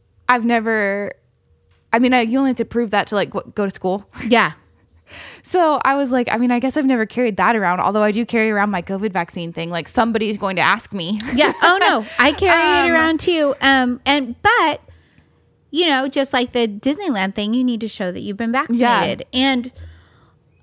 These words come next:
Speaker 2: I agree right now that it, it, it is a good idea because
Speaker 1: I
Speaker 2: of the
Speaker 1: think first,
Speaker 2: covid,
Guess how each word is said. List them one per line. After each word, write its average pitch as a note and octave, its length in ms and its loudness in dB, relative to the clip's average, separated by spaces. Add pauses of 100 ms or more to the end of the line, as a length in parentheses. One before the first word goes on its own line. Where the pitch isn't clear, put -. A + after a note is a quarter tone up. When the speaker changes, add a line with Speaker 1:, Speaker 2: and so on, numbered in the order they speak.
(560)
Speaker 2:
I C4 220 6
agree C4 580 0
right G#3 500 -2
now F#3+ 640 -2 (280)
that G3 540 0 (560)
it, - 340 -6
it, G#3+ 340 2
it G3+ 140 0
is G3+ 220 0
a G#3 60 0
good G3 220 0
idea G3 720 0 (120)
because G#3 800 -2 (880)
Speaker 1:
I D#4+ 120 6
Speaker 2:
of B4+ 80 -4
the A3 100 4
Speaker 1:
think - 120 -4
first, B3+ 340 4
Speaker 2:
covid, - 20 -18